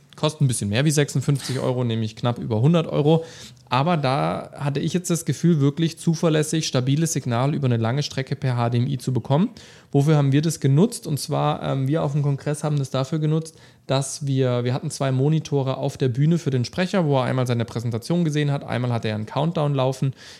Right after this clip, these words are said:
wie lange Redezeit er noch hat. Und das haben wir dann über die dreißig Meter optisches H D M I Kabel zu uns in die Regie nach hinten gebracht. Ähm, und haben dann quasi nur einmal hinten adaptieren müssen, nämlich von H D M I auf S D I beziehungsweise andersherum, je nachdem, wie wir das Signal geschickt haben.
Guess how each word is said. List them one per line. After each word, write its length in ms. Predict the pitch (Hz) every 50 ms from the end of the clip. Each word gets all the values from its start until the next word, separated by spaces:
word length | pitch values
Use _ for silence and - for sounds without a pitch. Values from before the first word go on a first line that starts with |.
| - _
wie 80 | - 123
lange 260 | 120 117 113 113 110
Redezeit 480 | 113 123 143 160 170 - - 156 151 -
er 100 | - 156
noch 200 | 143 147 - -
hat. 160 | 160 160 - - - - - - _
Und 200 | - 127 120 139
das 180 | 151 175 -
haben 320 | 175 160 160 165 165 151 143
wir 120 | 151 147
dann 500 | 131 - 120 120 135 143 160 165 165 -
über 240 | 160 156 151 160 156
die 100 | 160 143
dreißig 420 | - - 143 139 143 143 151 131
Meter 600 | 135 135 135 139 143 147 139 139 139 139 - -
optisches 500 | - - - - 151 135 131 139 131 131
H 120 | 127 127 127
D 100 | 131 123
M 80 | 127
I 100 | 135 143
Kabel 380 | 131 - - 131 123 123 135 123
zu 120 | - -
uns 180 | 127 135 123 -
in 100 | 127 123
die 60 | 120
Regie 260 | 117 117 107 120 143
nach 140 | 160 170 -
hinten 200 | 190 180 214 220
gebracht. 480 | 185 180 - - 196 226 - - - - - - - - - - _ _ -
Ähm, 280 | 135 127 131 135 135 -
und 320 | - 143 139 139 139 127
haben 280 | 123 123 131 139 139 135
dann 140 | 139 135 131
quasi 380 | - - 127 127 127 127 139
nur 280 | 135 135 123 120 120 -
einmal 300 | 131 139 147 147 147 139
hinten 300 | 127 143 147 139 139 123
adaptieren 500 | 107 - 120 - - - 196 208 202 190
müssen, 260 | 190 185 - 185 170
nämlich 320 | 151 143 143 139 135 127
von 280 | - - 131 120 120 120
H 160 | 120 117 117
D 100 | 117 120
M 140 | 117 117 120
I 160 | - 135 131
auf 160 | 120 120 -
S 200 | - - 123 -
D 120 | - - -
I 180 | - 131 139
beziehungsweise 580 | 135 135 113 - 127 123 113 107 110 104 110 98
andersherum, 520 | - - 131 131 - - 123 123 123 123
je 100 | 120 113
nachdem, 300 | 113 113 113 - 117 113
wie 120 | 110 110 110
wir 180 | 110 110 110
das 220 | 123 127 117 101 -
Signal 320 | - - 110 107 104 107
geschickt 380 | 110 117 - - 202 196 - -
haben. 260 | 175 160 165 160